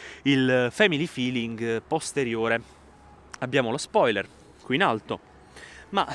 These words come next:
come è classico sulle Polo direi di aprire il baule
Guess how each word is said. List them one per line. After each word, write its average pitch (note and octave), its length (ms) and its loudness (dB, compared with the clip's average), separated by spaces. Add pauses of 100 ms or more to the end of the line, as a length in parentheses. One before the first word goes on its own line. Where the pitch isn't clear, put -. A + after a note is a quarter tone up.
(140)
come A#3+ 180 0
è C#3+ 60 -4
classico C#3+ 420 -2
sulle F3+ 240 2
Polo G#2+ 400 2
direi C3 300 0
di B2 180 -4
aprire D3 340 -4
il A2 100 -4
baule B2 560 0